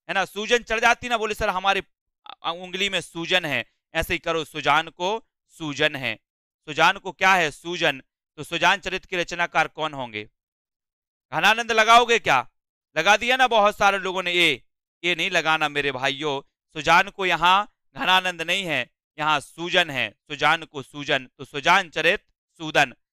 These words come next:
है ना? कौन है? सूदन, सूदन यानी कि सी नंबर, है ना? पढ़ना है ऐसा कि याद रहे,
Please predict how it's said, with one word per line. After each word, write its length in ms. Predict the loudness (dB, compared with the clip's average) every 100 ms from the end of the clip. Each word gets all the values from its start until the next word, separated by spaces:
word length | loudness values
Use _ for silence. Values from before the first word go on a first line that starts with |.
| _ -2
है 60 |
ना? 200 | 2 4
कौन 440 | 2 _ _ -2 0
है? 120 | 0
सूदन, 680 | -2 -8 -6 2 4 4 0
सूदन 680 | -14 _ _ -8 0 2 2
यानी 260 | 0 -2
कि 160 | -6 -10
सी 300 | -6 -2 0
नंबर, 400 | 0 2 2 2 -2 _ 0
है 60 |
ना? 240 | 6 6 4 _ _
पढ़ना 360 | 0 2 6 6
है 200 | 6 6
ऐसा 460 | 4 6 8 8
कि 400 | 6 -4 _ 2
याद 260 | 6 8 6
रहे, 420 | 2 2 2 0